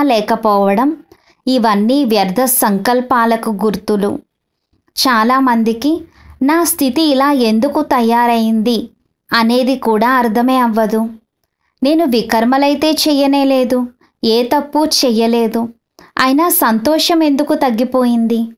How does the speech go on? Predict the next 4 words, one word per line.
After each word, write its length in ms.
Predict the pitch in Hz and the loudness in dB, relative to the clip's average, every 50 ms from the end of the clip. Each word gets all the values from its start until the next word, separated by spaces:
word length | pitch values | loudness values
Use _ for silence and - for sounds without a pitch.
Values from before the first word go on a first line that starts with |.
| _ _ _ _ _ _ _ _ _ _ | _ _ _ _ _ _ _ _ _ _
ఉదాసీనత 800 | - 254 220 226 240 247 285 294 302 - 330 320 311 320 311 320 311 285 254 | -2 -2 0 0 0 0 0 0 0 0 0 0 2 0 0 0 0 0 2
ఎందుకు 340 | 220 214 208 262 262 294 294 277 | 0 0 0 0 0 0 0 0
వచ్చింది, 600 | 262 247 240 - - - 233 220 214 214 233 226 226 226 - _ _ _ _ _ - _ _ | 0 0 -2 -4 -4 -2 0 0 0 0 -2 -2 -4 -8 -14 _ _ _ _ _ -20 _ _
ఈరోజు 520 | - 254 269 269 240 233 220 220 190 220 | -4 0 0 2 2 2 0 0 0 0